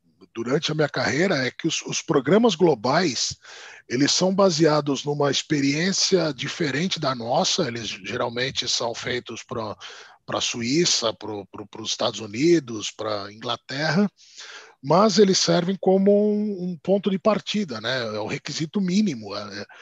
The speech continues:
você precisa ter aquilo ali, aquilo lá é o padrão mínimo que você precisa atender. Agora você precisa construir em cima daquilo pra, pra, pra, ah, endereçar, eh, da maneira adequada os riscos que você, você tá exposto.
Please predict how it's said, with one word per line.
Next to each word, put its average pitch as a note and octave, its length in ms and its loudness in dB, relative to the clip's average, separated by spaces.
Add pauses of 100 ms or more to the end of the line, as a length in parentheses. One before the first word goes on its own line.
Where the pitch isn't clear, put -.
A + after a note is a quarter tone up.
(260)
você - 180 -4
precisa F#3 480 0
ter G#3+ 140 2
aquilo A3+ 260 4
ali, A3+ 260 6
aquilo B2+ 380 -2
lá D#3+ 260 2
é A#3+ 60 4
o A#3 60 0
padrão G3 360 2
mínimo B3 400 4
que - 80 -8
você - 80 -2
precisa A3 220 2
atender. F#3 480 2 (540)
Agora B2+ 400 -4
você D3+ 180 -4
precisa F3 220 -2
construir F#3+ 560 0
em F#3+ 60 2
cima F#3+ 300 2
daquilo F#3+ 560 0
pra, G3 280 0
pra, F3+ 280 0 (280)
pra, D3 180 -4 (400)
ah, G#2+ 320 -8
endereçar, D3+ 800 2 (540)
eh, G#2 560 -6
da - 120 -8
maneira C#3 360 -4
adequada C#3+ 460 -6
os D#3 120 -8
riscos D3+ 440 -10
que C3 80 -10
você, E3+ 500 -2
você D#3+ 280 -2
tá D#3 200 -4
exposto. - 580 -4